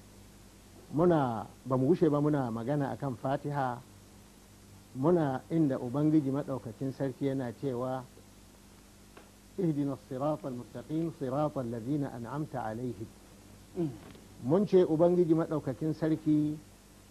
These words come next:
Speaker 1: a nan ya neme mu, mu nemi shiriya daga gare shi, mu nemi tabbaci akan shiriya daga gare shi, kuma mu nemi wato Allah Ubangiji ya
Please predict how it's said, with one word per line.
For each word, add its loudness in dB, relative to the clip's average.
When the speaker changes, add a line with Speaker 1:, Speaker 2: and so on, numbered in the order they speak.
Speaker 1:
a -6
nan 2
ya 2
neme 0
mu, -2
mu 0
nemi 4
shiriya 4
daga -2
gare 0
shi, -4
mu -4
nemi 0
tabbaci 0
akan -2
shiriya -2
daga -6
gare 0
shi, -4
kuma 2
mu 0
nemi 4
wato -2
Allah 2
Ubangiji 2
ya 0